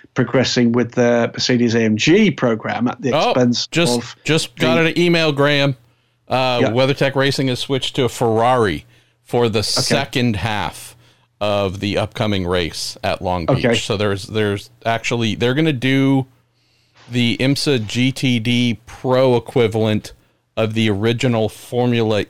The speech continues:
Speaker 2: E system,
Speaker 1: Excellent.
Speaker 2: where you do the first half of the race in one vehicle, jump out, and then strap into another. In this case, though, instead of it being like Formula E with identical cars, I believe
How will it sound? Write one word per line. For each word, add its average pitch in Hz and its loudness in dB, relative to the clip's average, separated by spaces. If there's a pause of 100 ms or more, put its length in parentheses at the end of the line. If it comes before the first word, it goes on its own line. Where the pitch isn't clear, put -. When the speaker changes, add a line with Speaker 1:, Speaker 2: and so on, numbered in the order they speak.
(100)
Speaker 2:
E 117 0 (420)
system, - -2
Speaker 1:
Excellent. 92 0 (280)
Speaker 2:
where 101 2 (360)
you 117 -2
do 113 0
the 101 -4 (400)
first 123 0
half 113 -2
of 110 -10
the 110 0
race 107 0
in 104 -4
one 104 -2
vehicle, 104 -2 (260)
jump 135 0
out, 113 -2 (300)
and 107 -2
then 104 0
strap 110 -2
into 101 -2
another. 92 -2
In 107 -2
this 120 0
case, 104 -2
though, 98 0
instead 107 -4
of 101 -4
it 98 -6
being 104 -2
like 95 -2
Formula 98 -4
E 98 -6
with 90 -8
identical 92 -4
cars, 80 -6 (640)
I 110 0
believe 110 -4